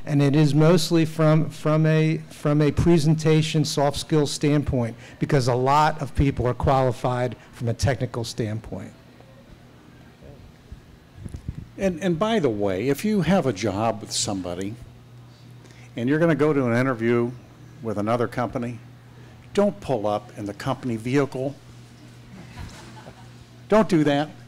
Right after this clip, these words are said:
Speaker 2: I had a, I was interviewing for a C D L driver one time, and they called him in, and guess what? He pulls up in this tractor trailer in the scrapyard,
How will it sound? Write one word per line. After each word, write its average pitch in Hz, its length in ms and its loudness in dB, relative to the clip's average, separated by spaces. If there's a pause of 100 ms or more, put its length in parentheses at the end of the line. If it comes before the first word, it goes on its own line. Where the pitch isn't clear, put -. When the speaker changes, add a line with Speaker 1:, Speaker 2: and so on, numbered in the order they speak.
(260)
Speaker 2:
I 196 60 0
had 190 220 4
a, 185 40 4
I 170 100 4
was 190 180 -2
interviewing 180 420 2
for 160 140 0
a 143 40 2
C 208 200 0
D 190 140 2
L 180 160 6
driver 143 360 2
one 147 220 2
time, 170 400 -2 (420)
and 156 100 -4
they 160 60 -2
called 185 320 2
him 170 100 2
in, 175 160 4
and 139 140 0
guess 208 240 4
what? 143 120 0
He 190 180 0
pulls 185 340 2
up 180 180 2
in 170 60 -4
this 117 160 -6
tractor 233 400 0
trailer 180 540 2
in 190 80 2
the 220 80 2
scrapyard, 170 720 0